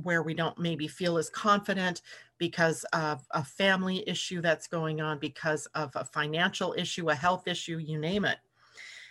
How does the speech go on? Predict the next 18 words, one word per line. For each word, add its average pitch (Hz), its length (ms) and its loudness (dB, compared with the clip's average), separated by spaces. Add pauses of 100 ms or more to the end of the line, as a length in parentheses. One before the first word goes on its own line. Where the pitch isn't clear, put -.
Uh, 180 340 6
it 214 160 10
is 208 200 10
also 170 680 2 (540)
two, 330 400 0
two 359 200 -2
of 392 120 -2
the 202 140 2
core 254 640 4 (260)
human 202 540 4 (160)
fears 160 760 -2 (400)
come 180 380 4
into 165 800 0
a 156 200 2
relationship 160 760 0
with 143 160 -6
Cancer. 160 580 0 (380)
One 226 320 8